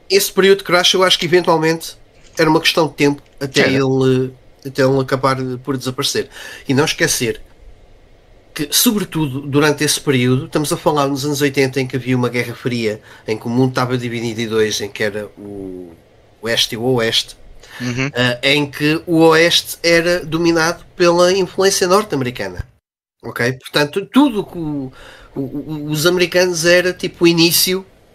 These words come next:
Speaker 1: de, das novas tendências, era o início de tudo, não é? Ahm, portanto, obviamente que o, que o mercado americano era extremamente importante para o mercado, eh, eh, global, eh, ocidentalizado.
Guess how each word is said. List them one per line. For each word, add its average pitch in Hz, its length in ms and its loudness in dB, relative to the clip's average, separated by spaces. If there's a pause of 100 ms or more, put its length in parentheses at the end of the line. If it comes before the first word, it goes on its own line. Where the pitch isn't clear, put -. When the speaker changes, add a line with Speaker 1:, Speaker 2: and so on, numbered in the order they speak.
(120)
Speaker 1:
de, 170 800 2 (440)
das 156 160 -2
novas 165 300 2
tendências, 156 640 0
era 123 140 -4
o 127 40 0
início 131 360 0
de 127 60 -18
tudo, 92 240 -14
não 95 60 -8
é? 110 140 -8 (600)
Ahm, 117 520 -2 (800)
portanto, 143 320 -2
obviamente 160 540 2
que - 140 -10
o, 151 160 0
que 147 200 -10
o 139 40 0
mercado 143 420 0
americano 135 440 0
era 135 140 2
extremamente 139 720 2
importante 135 400 -4
para 143 140 0
o 139 40 2
mercado, 139 640 -4
eh, 139 380 0
eh, 135 640 -4
global, 135 480 2 (560)
eh, 127 520 2
ocidentalizado. 135 840 2